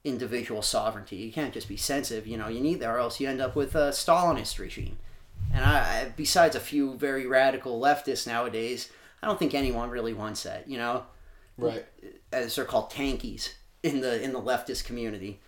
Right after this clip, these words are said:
Speaker 1: Uh, Stalinists nowadays. Yes, there are people who still believe in, in the, uh, ideology of Joseph Stalin,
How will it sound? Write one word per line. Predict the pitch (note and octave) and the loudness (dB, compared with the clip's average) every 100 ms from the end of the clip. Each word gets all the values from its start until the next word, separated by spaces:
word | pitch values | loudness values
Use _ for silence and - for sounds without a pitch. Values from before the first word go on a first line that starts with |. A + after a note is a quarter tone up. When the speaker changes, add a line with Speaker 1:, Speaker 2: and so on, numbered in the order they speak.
| _ _ _ _ _ _ _ | _ _ _ _ _ _ _
Speaker 1:
Uh, | D#2 A2 G#2 G2+ - - | -4 0 2 2 -2 -8
Stalinists | - - B2+ A#2 G2+ A2 - | -4 4 6 6 2 -6 -8
nowadays. | C3 A2 A2 G#2 B2 | -6 -6 -6 -8 -6
Yes, | D3+ E3+ - | -2 0 2
there | E3+ | 4
are | E3 E3+ D#3+ - - - | 12 12 12 6 -4 -12
people | - E3+ D#3 | -6 -2 0
who | C#3+ | 0
still | C3+ - D3+ | 0 4 4
believe | D3+ D3 C#3 | 6 6 6
in, | C3 B2+ - - - | 2 0 -4 -14 -10
in | D3 A#2+ A2+ - _ _ - | -8 -6 -10 -16 _ _ -6
the, | A#2 A#2 | -2 -2
uh, | G2 F2+ | -2 -2
ideology | C3+ B2+ B2+ A#2+ A#2 A2+ | -2 0 2 2 0 -6
of | A2+ | -8
Joseph | B2 A#2 - | -6 -6 -8
Stalin, | - A#2+ G2+ G#2+ A#2+ | -6 -2 -2 -2 -6